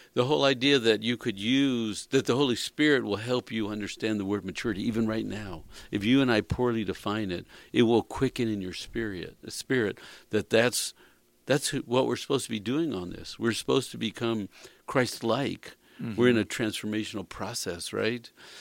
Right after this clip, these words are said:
Speaker 1: And so including emotionally, not just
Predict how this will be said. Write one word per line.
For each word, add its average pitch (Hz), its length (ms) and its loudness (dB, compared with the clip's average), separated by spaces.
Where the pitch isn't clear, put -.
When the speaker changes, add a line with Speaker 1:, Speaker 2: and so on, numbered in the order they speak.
Speaker 1:
And 117 180 2
so 117 460 6
including 135 960 4
emotionally, 117 1120 4
not 127 500 6
just 123 560 2